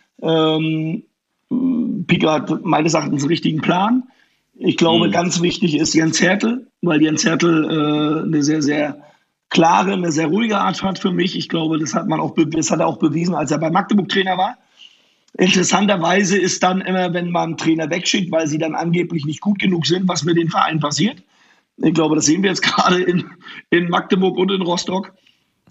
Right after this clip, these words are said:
Speaker 1: Und, äh, ja, wenn ich jemandem was gönne, dann Pike und, und, und, und Jens, dass sie das Ding bitte über die Ziellinie bringen, ne? Und dann wieder
Speaker 2: Ja, auf jeden Fall.
Speaker 1: diesen Verein in die zweite Liga bringen, weil ich glaube, da gehört er hin.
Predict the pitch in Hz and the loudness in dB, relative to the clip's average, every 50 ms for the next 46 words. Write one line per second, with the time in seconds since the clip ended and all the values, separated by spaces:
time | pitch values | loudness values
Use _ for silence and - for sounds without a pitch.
0 | _ - - 160 160 156 156 156 156 151 151 151 143 143 147 - 127 - 143 135 | _ -8 -4 -2 -2 0 0 0 -2 -2 -2 -2 -2 -4 -4 -6 -6 -4 -4 -4
1 | - - - - - - 147 131 135 151 165 - 160 151 147 139 143 139 139 - | -4 -4 -4 -4 -4 -4 -2 -2 -4 -2 0 0 0 0 0 0 0 0 0 0
2 | - 151 151 147 156 151 147 139 139 143 135 - - 156 135 165 156 147 139 139 | 2 0 2 2 2 0 0 0 0 -2 -2 -2 -2 0 2 2 2 2 2 0
3 | 143 135 135 131 139 139 139 - 143 143 143 135 147 156 147 139 139 139 147 165 | -2 -2 -2 -2 -2 -2 -2 -2 -4 -4 -4 -6 -6 -4 -2 0 2 2 0 0
4 | - - 156 131 135 156 156 151 - 156 160 143 151 151 156 156 147 139 165 160 | -2 -2 -2 0 2 0 0 0 0 0 0 0 0 0 0 0 0 0 2 2
5 | 151 151 - - 247 208 180 160 151 139 135 135 135 143 139 190 208 - - - | 0 0 2 2 2 2 2 0 -2 -2 -2 -2 -2 -2 -2 -4 -4 -8 -16 -20
6 | - - - - _ - - - 165 160 151 147 151 143 156 156 156 156 156 156 | -20 -20 -20 -20 _ -4 0 0 2 2 2 2 2 2 2 2 2 2 2 2
7 | 160 160 - 104 - - - - - - 151 151 147 170 151 - - - - 160 | 2 2 0 -2 -2 -4 -6 -6 -2 0 0 2 2 0 0 2 2 2 2 2
8 | 165 165 180 190 190 - - - - - - - - _ _ _ _ _ _ - | 2 2 2 2 0 -2 -6 -12 -18 -20 -20 -20 -20 _ _ _ _ _ _ 0
9 | - 175 190 190 180 - - 185 175 156 175 170 180 190 214 202 180 196 214 220 | 2 2 4 2 2 2 2 0 2 2 0 0 0 0 0 0 0 0 0 2
10 | 202 180 170 165 - 170 160 156 160 156 156 147 165 160 147 147 123 151 147 214 | 2 0 0 0 -2 -2 -2 0 0 -2 -2 -2 0 0 0 0 -2 -2 0 0
11 | 185 233 262 269 - - | 0 0 0 -2 -4 -10